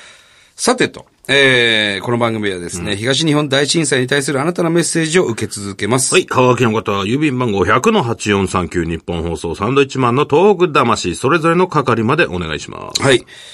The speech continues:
Speaker 1: えー、メールはがき以外にもですね、
Speaker 2: はい。
Speaker 1: えー、この番組はなんと、電書バトでも受け付けております。
Speaker 2: はい。北緯三十五度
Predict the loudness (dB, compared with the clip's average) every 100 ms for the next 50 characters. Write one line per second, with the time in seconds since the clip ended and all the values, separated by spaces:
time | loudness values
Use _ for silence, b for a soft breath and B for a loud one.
0 | B 0 2 6 6 6 4 4 2 0
1 | 2 2 2 2 -2 -8 -6 -2 0 0
2 | -2 -2 -2 0 0 0 -2 -2 -4 -4
3 | -8 0 0 2 0 0 0 -2 -2 -4
4 | -8 -10 -10 -12 -14 -10 -6 -6 -6 -8
5 | 0 4 4 2 2 2 2 0 -2 -4
6 | 0 2 4 2 -2